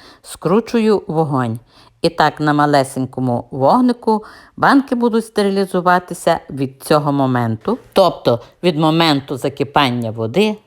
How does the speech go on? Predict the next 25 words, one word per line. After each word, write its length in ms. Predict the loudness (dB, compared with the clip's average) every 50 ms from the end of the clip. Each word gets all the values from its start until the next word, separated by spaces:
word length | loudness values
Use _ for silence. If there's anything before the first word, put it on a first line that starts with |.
| _ _
три 220 | -2 0 0 2
години. 520 | 0 0 -2 -2 -2 -2 -2 -4 -4 -6 -8 -12 -14 -20 _ _ _ _ _
Треба 300 | 0 0 2 2 2 0
постійно 540 | 0 0 -2 -4 -2 0 0 0 2 0 -2
контролювати, 920 | -2 -4 -6 -4 -4 -2 0 2 2 2 4 2 2 2 0 -2 -2 -2
щоб 280 | -4 -6 -4 -4 0 0
попередній 680 | 0 2 2 2 4 4 4 2 2 0 0 0 0 2
рівень 360 | 0 0 -2 -2 -4 -6 -4
води 300 | -4 -4 -2 0 0 0
у 100 | 0 0
каструлі 680 | -2 -4 -6 -4 -4 -2 0 2 2 2 0 -2 -2 -4
не 240 | -2 0 0 0 0
зменшувався, 960 | 0 -2 -2 0 0 -2 -2 -4 -6 -8 -6 -4 -4 -4 -4 -6 -8 -8 -8 -8 -12 -20 -20 -20 _
доливаючи 720 | 0 2 2 2 2 2 2 4 4 2 0 0 -4 -8 -6
сюди 440 | -4 -4 -4 -2 0 -2 -2 -2 -6 -10
гарячої 680 | -10 -6 -6 -4 -2 -2 -4 -4 -6 -10 -10 -10 -10
води. 420 | -8 -8 -8 -6 -6 -8 -10 -10 -12 -18 _ _ _ _ -14
Саме 440 | -8 -2 0 2 2 4 2 2
гарячої, 720 | 2 2 2 4 4 4 2 0 -4 -8 -10 -8 -8 -8 -10 -12 -18 -14 -4
бо 160 | 0 0 2
коли 300 | 4 4 4 6 4 4
долєте 520 | 2 2 0 2 2 2 0 0 0 -4
холодної, 840 | -6 -4 -2 2 4 4 2 2 2 0 -2 0 0 0 -2 -4 -6 -10
банки 580 | -8 -4 -2 0 0 -2 -4 -6 -6 -8 -8 -8
потріскають. 1120 | -4 -2 -2 -2 -2 -2 -4 -4 -4 -6 -8 -10 -12 -12 -12 -12 -14 -16 -20 -20 -20